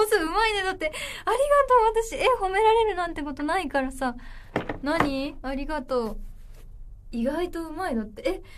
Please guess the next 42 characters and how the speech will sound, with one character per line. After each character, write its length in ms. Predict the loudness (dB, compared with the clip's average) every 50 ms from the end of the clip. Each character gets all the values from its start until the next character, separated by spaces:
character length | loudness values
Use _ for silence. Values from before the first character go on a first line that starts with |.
| -20 -14 -10
私、 460 | -6 -6 -4 -4 -2 -2 -2 -4 -4 -8 -16 -18 -20 -20 -18 -16 -16 -14
そ 200 | -12 -10 -8 -6
ん 120 | -6 -4 -2
な。 260 | 0 0 -2 -2 -4 -10 -14 -16 -16 -18 -18 -18 -18 -18 -20 -18 -18 -18 -18 -18 -18 -18 -18 -18 -18 -18 -16 -14 -14 -12 -12 -12 -12 -12 -14 -8 -4
う 80 | -2 0
ん。 280 | 0 0 -2 -4 -6 -8 -10 -14 -16 -14 -14 -14 -14 -14 -16 -18 -18 -18 -18 -16 -10 -6
あ、 160 | -6 -6 -6 -8 -12 -14 -14 -12
縦 260 | -10 -10 -8 -6 -6
一 120 | -6 -8 -10 -10 -8
本 140 | -4 -4 -4
じ 80 | -2
ゃ 60 | -2
な 120 | -2 -2 0
い 80 | -2
積 200 | -2 -2 0 0
み 40 | 0
方 280 | 0 0 -2 -2 -2 -2
も 100 | 0 0
あ 100 | 0 0
ん 80 | 0
の 120 | -2 -2 -2
ね。 180 | -4 -6 -8 -12 -14 -16 -12 -8 -8
<laughs> 120 | -8 -8 -8 -10 -14 -18 -18 -18 -16 -16 -14 -14 -14 -14 -14 -16 -16 -16 -18 -18 -16 -16 -16 -14
す 220 | -8 -4 0 4
ご 160 | 4 4 6
い。 20 | 6
待 220 | 4 2 2 2
っ 20 |
て、 120 | 0 -2 0
な 120 | 0 -2
ん 80 | -4 -4
か 120 | -4 -6
さ、 180 | -4 -4 -6 -4
そ 140 | -4 -4 -2
ん 80 | -2
な 100 | -2 -2
上 260 | 0 0 0 0 0
手 120 | -2 -2 -2
な 120 | -2 -2
ん 80 | -2 -2
て。 140 | -4 -2 -2
え、 140 | -2 -2